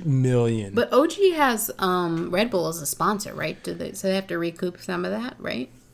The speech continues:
Speaker 1: Poss-, yeah, you know, actually,
Speaker 2: Probably
Speaker 1: yeah.
Speaker 2: a smaller percentage, but,
Speaker 1: Yeah, I
Speaker 2: um,
Speaker 1: think, I think it's a smaller percentage. Yeah, I mean,
Speaker 2: compared
Speaker 1: shoot,
Speaker 2: to
Speaker 1: Red Bull
Speaker 2: someone
Speaker 1: should be
Speaker 2: else.
Speaker 1: paying them at this point.
Speaker 2: Yeah, I
Speaker 1: All the
Speaker 2: mean,
Speaker 1: positive.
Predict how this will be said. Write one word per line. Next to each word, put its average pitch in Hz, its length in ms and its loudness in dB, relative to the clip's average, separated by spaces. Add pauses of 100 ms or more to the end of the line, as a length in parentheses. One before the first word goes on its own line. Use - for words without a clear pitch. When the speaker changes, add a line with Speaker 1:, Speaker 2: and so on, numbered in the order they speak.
(160)
Speaker 1:
Poss-, - 360 2
yeah, 139 220 4
you 107 180 0
know, 120 180 2
actually, 113 460 -2
Speaker 2:
Probably 269 260 6
Speaker 1:
yeah. 196 40 4
Speaker 2:
a - 20 0
smaller 180 420 2
percentage, 156 720 -4
but, 151 280 -4 (100)
Speaker 1:
Yeah, 110 300 2
I 110 40 0
Speaker 2:
um, 113 80 -6
Speaker 1:
think, 131 220 0 (140)
I 120 60 -2
think 117 200 -4
it's 107 160 -4
a 107 40 -8
smaller 92 360 -8
percentage. 92 560 -12
Yeah, 95 280 -8
I 113 100 0
mean, 120 140 4
Speaker 2:
compared 160 320 2
Speaker 1:
shoot, 156 200 0
Speaker 2:
to - 40 0
Speaker 1:
Red 131 100 10
Bull - 20 8
Speaker 2:
someone 120 280 6
Speaker 1:
should 131 160 0
be 120 60 4
Speaker 2:
else. - 80 -2
Speaker 1:
paying 110 240 -2
them 117 180 -4
at 98 140 -12
this 113 120 -4
point. 101 300 -16 (200)
Speaker 2:
Yeah, 160 360 -2 (100)
I - 60 -10
Speaker 1:
All 196 80 2
the - 0 -
Speaker 2:
mean, 170 260 2
Speaker 1:
positive. 101 720 -6